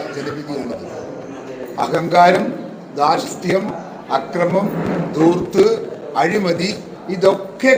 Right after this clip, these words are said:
കേരളത്തിലെ ജനങ്ങൾ മനസ്സിലേറ്റി നടക്കുന്ന ഒരുപാട് വികാര വിചാരങ്ങളാണ്. ആ വികാര വിചാരങ്ങളുടെ പ്രതിഫലനമാണ് ഈ തെരഞ്ഞെടുപ്പിന്റെ റിസൾട്ട് എന്നാണ് ഞങ്ങൾക്ക് ആമുഖമായി പറയാനുള്ളത്. സർക്കാരിനെ വിലയിരുത്തലാണെങ്കിൽ സർക്കാരിന്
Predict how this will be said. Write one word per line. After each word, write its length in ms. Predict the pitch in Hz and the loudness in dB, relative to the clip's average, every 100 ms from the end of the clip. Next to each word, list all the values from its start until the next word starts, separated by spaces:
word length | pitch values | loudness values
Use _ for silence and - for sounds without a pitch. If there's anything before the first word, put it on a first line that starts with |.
| 226 | 4
കേരളത്തിലെ 560 | 214 208 208 208 190 165 | 0 2 0 0 -2 0
ജനങ്ങൾ 360 | 165 175 185 185 185 - - - | -2 -2 0 0 -2 -8 -8 -4
മനസ്സിലേറ്റി 760 | 165 220 214 269 254 208 - 202 170 | -2 0 0 2 4 6 4 0 -2
നടക്കുന്ന 440 | 165 - 170 170 180 - - - 151 | -2 -4 -8 -6 -8 -10 -14 -4 2
ഒരുപാട് 440 | 226 190 175 170 190 | 4 4 0 2 0
വികാര 280 | 156 156 160 - | -2 -4 -4 -6
വിചാരങ്ങളാണ്. 680 | 147 143 147 143 127 107 - - - - - 151 | -6 -4 -4 -6 -8 -10 -14 -18 -20 -20 -4 2
ആ 20 | 190 180 | 4 4
വികാര 280 | 170 180 185 175 | 2 2 0 0
വിചാരങ്ങളുടെ 600 | 160 165 180 170 156 151 - | -2 -4 -4 -4 -6 -8 -8
പ്രതിഫലനമാണ് 720 | 147 151 160 156 143 143 139 135 - - - 175 | -10 -6 -6 -6 -8 -10 -10 -14 -18 -20 -6 -6
ഈ 40 | 180 | -2
തെരഞ്ഞെടുപ്പിന്റെ 560 | 156 156 156 - 147 143 131 | -4 -2 -4 -6 -6 -6 -6
റിസൾട്ട് 320 | - 165 160 | -4 -4 -4
എന്നാണ് 280 | 143 135 135 131 - 139 | -6 -8 -10 -12 -12 -8
ഞങ്ങൾക്ക് 380 | 143 - 147 139 139 135 | -6 -6 -6 -6 -2 0
ആമുഖമായി 440 | 190 190 165 147 143 | 2 2 0 -2 -6
പറയാനുള്ളത്. 580 | - - 127 113 - - - - - - - | -6 -6 -8 -8 -10 -12 -14 -16 -16 -18 -2
സർക്കാരിനെ 520 | 175 190 240 240 233 233 | 0 2 6 8 6 6
വിലയിരുത്തലാണെങ്കിൽ 760 | 190 214 214 220 202 190 196 185 | 6 6 4 0 2 0 -2 -4
സർക്കാരിന് 420 | 160 175 190 | -2 2 2